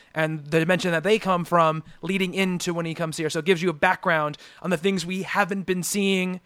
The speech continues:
during the events of Justice League of America and Justice League. We've seen this character and we've seen him in, uh, you know, uh, Trinity War and stuff like that. This gives you who he is and what he's doing and why they, they, they come over and the, the deceptions that go on between the, the, the crime syndicate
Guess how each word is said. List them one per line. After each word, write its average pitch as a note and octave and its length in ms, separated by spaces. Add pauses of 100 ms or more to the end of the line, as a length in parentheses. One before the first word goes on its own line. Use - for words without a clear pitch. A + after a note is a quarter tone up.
(360)
during F#3+ 440
the F3+ 80
events F3+ 280
of E3+ 60
Justice E3 360
League F3 260
of D#3+ 60
America F3 480
and D#3+ 100
Justice D#3 280
League. E3 140
We've D#3 160
seen G3+ 420 (180)
this F3+ 120
character F3+ 540
and E3 120
we've E3 140
seen F#3+ 180
him F3 100
in, E3+ 420
uh, D3+ 340
you D#3 60
know, D3 180
uh, C#3+ 220
Trinity F#3+ 260
War E3 180
and D#3+ 80
stuff E3 80
like D#3+ 120
that. D#3 220 (260)
This A#3 160
gives F3+ 220
you F#3 120
who G#3 180
he F#3+ 140
is F3+ 200
and D#3+ 100
what E3 120
he's E3+ 120
doing E3+ 340
and D3+ 140
why D#3+ 140
they, D#3+ 200 (100)
they, D#3+ 220
they D#3+ 120
come D#3+ 180
over E3 360
and D3 140 (520)
the, E3+ 380
the D3 540 (500)
deceptions F#3 540
that E3+ 160
go F3+ 140
on F3 220
between F3 640
the, E3 200
the, D#3 440
the D#3 100
crime E3+ 260
syndicate E3+ 500